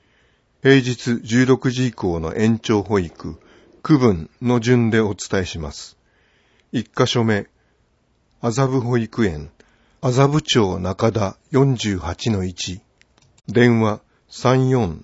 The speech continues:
七五五七。ゼロ歳から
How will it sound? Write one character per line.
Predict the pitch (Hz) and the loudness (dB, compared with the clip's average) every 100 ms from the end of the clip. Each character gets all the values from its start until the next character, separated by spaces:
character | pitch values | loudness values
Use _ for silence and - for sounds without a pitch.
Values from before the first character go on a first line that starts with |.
| _ | _
七 | 101 98 113 | -6 -2 -2
五 | 113 120 90 | 0 0 0
五 | 82 92 87 | -4 -6 -6
七。 | 85 78 92 _ _ _ _ _ _ _ _ | -8 -10 -14 _ _ _ _ _ _ _ _
ゼ | 110 113 | 0 2
ロ | 131 | 2
歳 | - 98 90 | 2 -4 -6
か | - 87 | -8 -8
ら | 82 | -8